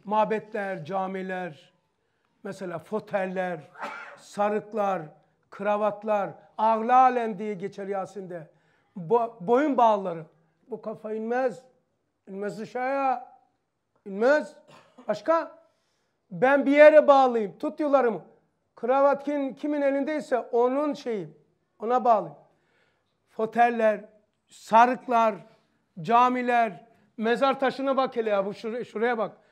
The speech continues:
Allah aşkına şuna bak ya. Ulema alimin olduğunu gösteriyor. Kadıköy Belediyesi yaptı. Ben gördüm, içim çıldırıyorum. Böyle mezarlığı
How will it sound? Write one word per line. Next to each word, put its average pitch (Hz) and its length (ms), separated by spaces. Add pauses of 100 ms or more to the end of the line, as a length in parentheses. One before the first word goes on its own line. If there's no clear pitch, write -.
(240)
Allah 214 220
aşkına 226 360
şuna 220 300
bak 233 220
ya. 190 240 (580)
Ulema 247 460
alimin 254 440
olduğunu 247 420
gösteriyor. 202 680 (680)
Kadıköy 202 400
Belediyesi 233 500
yaptı. 233 240
Ben 220 140
gördüm, 233 260
içim 226 260
çıldırıyorum. 208 720 (600)
Böyle 233 300
mezarlığı 233 800